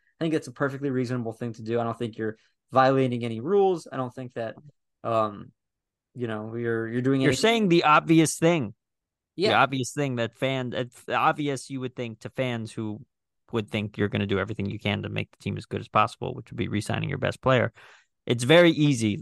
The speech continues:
Speaker 2: to your point, to say yes. And when you don't do that, you're right. You create more questions by not answering the questions. I think
Speaker 1: Well,
Speaker 2: it's a
Speaker 1: it
Speaker 2: great
Speaker 1: makes me
Speaker 2: point.
Speaker 1: wonder why he doesn't say yes.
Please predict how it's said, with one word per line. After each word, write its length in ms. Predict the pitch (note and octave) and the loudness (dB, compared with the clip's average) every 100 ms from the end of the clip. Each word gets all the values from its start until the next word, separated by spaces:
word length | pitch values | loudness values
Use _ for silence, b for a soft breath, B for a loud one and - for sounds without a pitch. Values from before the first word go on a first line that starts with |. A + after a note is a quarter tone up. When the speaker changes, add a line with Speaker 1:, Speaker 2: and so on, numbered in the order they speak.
| - | -2
Speaker 2:
to 100 | C3+ | 2
your 120 | B2+ | 2
point, 360 | A#2 A#2+ G#2 - | 2 0 -2 -6
to 100 | G#2+ | -6
say 140 | A#2+ | -4
yes. 420 | G#2+ A2 F#2+ - | -2 -2 -4 -8
And 140 | - A#2+ | -8 -6
when 100 | B2+ | -4
you 100 | C3 | -2
don't 380 | A#2 A#2+ B2+ C3 | 4 4 2 -2
do 200 | A#2+ B2 | -2 0
that, 280 | C3+ E3+ - - | 0 0 -6 -8
you're 160 | B2+ | -2
right. 200 | D#3+ - - _ _ _ _ _ - | -2 -2 -10 _ _ _ _ _ -8
You 160 | B2 | -6
create 380 | D#3 D#3+ D3+ C3+ | -2 0 0 0
more 240 | A#2 C3 | 0 -2
questions 600 | C#3 A#2+ G2 - G#2 G2+ | 0 -2 -2 -6 -16 -14
by 180 | G#2 G2+ | -10 -8
not 320 | G2+ G#2 G2+ G2+ _ _ _ _ _ _ - | -4 0 0 -2 _ _ _ _ _ _ -12
answering 380 | G2+ G2 - G2 | -10 -10 -12 -8
the 80 | |
questions. 320 | - G2+ - C3+ | -2 -2 -4 -6
I 80 | |
think 60 | C#3 | 0
Speaker 1:
Well, 80 | D3+ | 2
Speaker 2:
it's 60 | - | 2
a 20 | |
Speaker 1:
it 80 | C#3+ | 2
Speaker 2:
great 40 | |
Speaker 1:
makes 140 | E3 | 2
me 40 | F3+ | 2
Speaker 2:
point. 100 | E3 | 0
Speaker 1:
wonder 320 | D#3 C#3+ C3 | 2 2 2
why 200 | A#2+ B2 | 2 2
he 120 | B2+ | 2
doesn't 220 | A#2 A2+ | -2 -4
say 160 | A2 G#2+ | -6 -8
yes. 280 | G#2 - | -8 -12